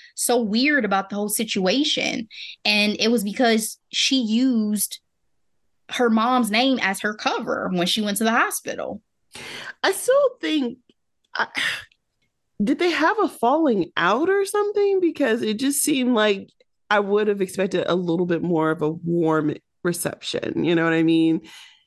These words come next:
Speaker 1: I feel like it's kinda left in the air as to what happened.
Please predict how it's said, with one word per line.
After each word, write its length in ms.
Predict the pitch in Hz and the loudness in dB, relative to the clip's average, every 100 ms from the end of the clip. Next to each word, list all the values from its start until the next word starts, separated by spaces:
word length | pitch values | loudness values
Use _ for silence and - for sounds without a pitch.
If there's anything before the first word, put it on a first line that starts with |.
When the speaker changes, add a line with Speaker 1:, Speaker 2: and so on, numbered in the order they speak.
| _ _ | _ _
Speaker 1:
I 160 | 202 285 | -4 -2
feel 220 | - 320 | -2 0
like 240 | 285 262 - | 2 0 -2
it's 240 | 208 208 - | -4 -4 -6
kinda 520 | - 208 214 254 262 | -4 0 2 4 4
left 320 | 277 294 294 | 2 0 0
in 120 | 302 | 2
the 140 | 294 277 | 2 2
air 280 | 254 285 285 | 0 2 2
as 260 | 233 262 - | 2 0 -2
to 120 | 285 | -2
what 220 | 254 277 | 0 0
happened. 580 | 247 269 277 277 277 269 | 0 0 0 0 0 -2